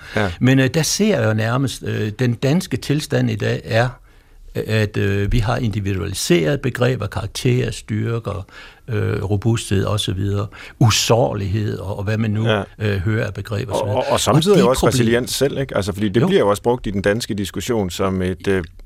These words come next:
Speaker 1: et individbegreb.
Speaker 2: Jamen, det bliver jo netop, når man så ser definitionerne, også endda i danske, øh, leksikon, psykologileksikon, kan, som jo simpelthen skal opdateres, der står der, det er så, resiliens er, og så bliver det de der individbegreber.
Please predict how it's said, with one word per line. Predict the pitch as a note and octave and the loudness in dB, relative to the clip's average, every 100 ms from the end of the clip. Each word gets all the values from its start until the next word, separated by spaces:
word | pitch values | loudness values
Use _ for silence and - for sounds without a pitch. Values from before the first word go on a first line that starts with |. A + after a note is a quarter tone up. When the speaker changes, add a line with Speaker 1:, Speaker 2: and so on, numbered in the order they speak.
| - | -8
Speaker 1:
et | - G#2+ | -2 0
individbegreb. | G#2+ A2 G2+ - D2+ - - - | 2 2 0 -2 -4 -4 -10 0
Speaker 2:
Jamen, | C#3+ C#3+ | 4 4
det | E3+ E3+ | 2 0
bliver | G#3 A3 A#2+ | 0 2 2
jo | A#2 | 2
netop, | B2+ D3 D3 - | 4 2 0 -4
når | B2+ A#2+ | -2 2
man | A#2+ | 2
så | A#2+ F#3+ | 0 -2
ser | - F#3+ | 0 0
definitionerne, | C3 A#2 A2 A#2 - A#3 G#2+ F#2 F2+ | 0 0 0 0 0 -2 -2 -6 -4
også | - D#3+ - | 0 0 2
endda | G#2 G2 | 0 2
i | A#2+ G#2+ | 0 0
danske, | G2+ A#2 D#3+ - E2+ - - - - | 0 0 0 -4 -6 -8 -20 -16 -6
øh, | F#2+ E2 | -2 2
leksikon, | E3 - G2+ - F2+ F#2 G2 E3 | 2 0 -4 -4 -4 -4 -6 -6
psykologileksikon, | - G2 G2 G2+ F#3+ F#3 G#2 F#2 - E2 - | -2 0 0 2 2 2 -2 -6 -8 -10 -8
kan, | - G2 F2 - | -2 -2 -4 -8
som | - G2 F#2+ | -2 0 2
jo | |
simpelthen | F2+ C#3+ D#3+ E3+ | 2 2 4 2
skal | - | 0
opdateres, | A2+ - C3+ C3 A#2+ - - - - | 0 0 -2 0 -2 -4 -12 -16 0
der | C3+ | 2
står | - - F3 G3+ C3 | 2 2 4 4 0
der, | G#2 | -2
det | G2+ A#2+ | 0 -2
er | |
så, | - A2 A2 - - | 0 0 -2 -6 -2
resiliens | A2 - G2+ G#2 D#3+ F3+ - - | 0 0 2 4 4 2 -4 2
er, | G#2+ C3 - - - - | 2 2 -4 -20 -12 -4
og | A2 | 0
så | F#3+ | 0
bliver | D#3+ E3 A2+ | 2 2 2
det | G2 C3+ | 0 0
de | B2 | 2
der | B2 | 2
individbegreber. | G#2 G2 G2 G#2 A#2 G2 G2 G2+ | 0 -2 -2 -4 -4 -6 -6 -6